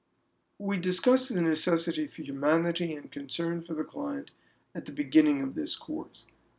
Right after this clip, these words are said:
We repeat this point here as a basic element of gaining and maintaining trust. Without it,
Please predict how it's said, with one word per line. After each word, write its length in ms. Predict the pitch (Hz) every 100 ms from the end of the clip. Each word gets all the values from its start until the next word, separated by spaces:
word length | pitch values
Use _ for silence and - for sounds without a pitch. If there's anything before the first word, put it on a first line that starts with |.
| _ _ _ _ _ _ _ _ -
We 120 | 165
repeat 540 | 285 139 - 233 240 240
this 180 | 165 -
point 420 | - 151 139 -
here 400 | 170 147 156 - 135
as 100 | 143
a 60 |
basic 540 | 117 185 185 190 208 -
element 520 | 143 151 147 156 - _ _ _ -
of 180 | 143 135
gaining 400 | 143 143 147 143
and 140 | 139
maintaining 600 | 135 127 123 131 127 123
trust. 480 | - 147 135 - - _ _ _ _ _ _ _ _ _ _ _ _ _ _ 156
Without 380 | 151 156 156
it, 160 | 196